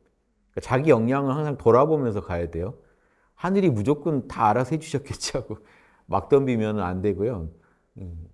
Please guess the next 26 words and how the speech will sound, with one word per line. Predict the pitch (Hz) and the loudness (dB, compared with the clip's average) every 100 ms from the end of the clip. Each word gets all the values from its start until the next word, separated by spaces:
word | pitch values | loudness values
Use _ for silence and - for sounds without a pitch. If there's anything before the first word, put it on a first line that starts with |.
| - | -12
왜냐하면 | 110 113 107 107 | -6 -4 -4 -6
지혜롭게 | - 147 180 202 175 170 | -6 2 4 4 2 -2
판단해서 | 160 - 175 175 165 143 135 | -4 -4 -2 0 0 0 -2
잘 | 123 131 | 0 2
헤쳐나가는 | 156 160 190 165 143 127 117 | 2 0 -2 -2 0 2 2
거잖아요, | 101 92 90 87 85 | 0 0 -2 -4 -4
하늘은. | 139 120 95 98 - _ _ _ - | -4 -4 -6 -8 -14 _ _ _ -4
"아, | 98 | 0
이건 | 107 110 101 | 2 2 0
너무 | 98 131 135 | 0 0 -2
큰데, | - 135 107 | -6 -2 -2
저기? | - 98 85 123 - _ _ _ _ - | 0 -4 -4 -8 -10 _ _ _ _ -4
이건 | 110 113 | 0 2
내 | 101 | 4
역량에서 | 101 104 101 98 87 | 2 2 -2 -4 -4
안 | 80 80 | -4 -4
돼." | 87 80 - _ _ | -6 -8 -16 _ _
그러면 | 101 104 110 95 | -4 -2 -2 -4
지혜롭게 | - 135 156 151 156 113 | 0 4 6 4 0 -6
그걸 | 104 107 104 | -2 0 0
잘, | 92 - 117 107 85 - _ _ _ | -4 -8 -6 -6 -8 -14 _ _ _
그, | - 92 87 - | -14 -10 -8 2
빠져나오는, | 143 160 156 131 117 107 95 78 - | 4 4 2 0 0 -2 -4 -8 -10
거기서 | 107 101 113 | -4 -4 -2
빠져나오는 | 127 139 170 165 139 120 104 | -2 -2 -2 -2 -2 -2 -2
것도 | 104 101 - 95 80 - | -2 -4 -4 -6 -6 -8